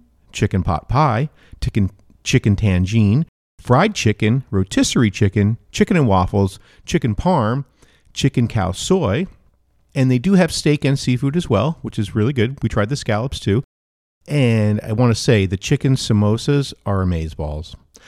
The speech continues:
So check out that extensive review on Saint Petersburg Foodies dot com. And next week on the show, we'll be talking to David Benstock from Il Ritorno, Greenstock, and Saint Pete Meat and Provisions. If you'd like to send us fan mail, hate mail,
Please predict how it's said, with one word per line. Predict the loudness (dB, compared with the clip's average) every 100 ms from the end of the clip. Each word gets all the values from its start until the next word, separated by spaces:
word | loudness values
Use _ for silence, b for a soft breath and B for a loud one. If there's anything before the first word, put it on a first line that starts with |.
| B B
So | -2 0 0
check | -2 -4 -2
out | -4 -2
that | -4 -2
extensive | -4 -2 -2 -2 -4
review | -4 -2 -2 -2
on | -4 -4 -4
Saint | -4 -4 -2
Petersburg | -4 -4 -4 -8 -4
Foodies | -4 -4 -4
dot | -4 -6
com. | -6 -4 -4 -6 _ _ _ _ -4
And | 0 2
next | 2 -2 -4
week | -4
on | -2 -2
the |
show, | 0 2 2
we'll | 0
be | -4
talking | -2 0 0
to | -2
David | -2 -2 -4 -4
Benstock | -2 -2 -2 -6 -6 -8 -14 b
from | -2 0 2
Il | 0
Ritorno, | 0 -2 0 2 2 -2 _ _
Greenstock, | 2 2 2 0 0 0 -6 -2
and | 0 0
Saint | 0 -2 0
Pete | -2 0
Meat | -2 -2
and | -2 -2
Provisions. | 0 0 0 -4 -8 -18 _ _ _
If | -2
you'd | -2 0
like | -2
to | -2
send | 0 0
us | 0
fan | -2 0 0
mail, | 0 0 -4 -8 -2
hate | 0 2
mail, | 2 2 0